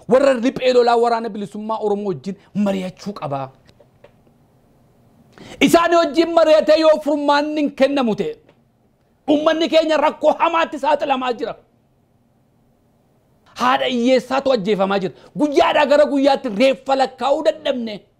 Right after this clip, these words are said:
Namni dhugaan saba isaatiif quuqamu kana hawwa. Waraanni bilisummaa Oromoo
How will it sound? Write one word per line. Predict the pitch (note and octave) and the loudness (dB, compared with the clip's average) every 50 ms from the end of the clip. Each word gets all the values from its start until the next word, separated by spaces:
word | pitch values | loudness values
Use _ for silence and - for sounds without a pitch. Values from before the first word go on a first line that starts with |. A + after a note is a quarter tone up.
| _ _ _ _ _ _ _ - | _ _ _ _ _ _ _ -4
Namni | - F4+ F4 E4 F4 F#4 F#4+ | -2 0 0 0 -2 -8 -6
dhugaan | F#4 F4 C#4 D4 C#4 C4+ B3 | -6 -2 0 0 0 0 0
saba | - - D4+ D4+ D4 | -2 0 0 2 2
isaatiif | B3 C4+ C4+ C#4 C#4 A3+ G3+ - | 2 2 0 -2 -4 -8 -10 -12
quuqamu | - - B3 - A#3+ A3+ G#3+ F3 | -14 -12 -10 -6 -6 -4 -4 -2
kana | F#3+ F#3+ G3+ F#3+ | -2 -2 -2 -2
hawwa. | F#3+ F#3 D#3 C#3 - _ _ _ _ _ _ _ _ _ _ _ _ _ _ _ _ - | -4 -4 -6 -10 -14 _ _ _ _ _ _ _ _ _ _ _ _ _ _ _ _ -4
Waraanni | - C4 C#4 D4 D4+ D#4 D#4 D#4+ D#4+ | 0 2 2 2 2 0 -2 -4 -6
bilisummaa | D#4 D4+ D4+ C4 G3 C4+ C4+ C#4 C#4 C#4 C4+ | -4 -4 -4 -4 -4 -4 -4 -2 -2 0 2
Oromoo | C4 C4+ B3+ C4 B3+ C4 C4 | 4 4 4 4 4 2 -2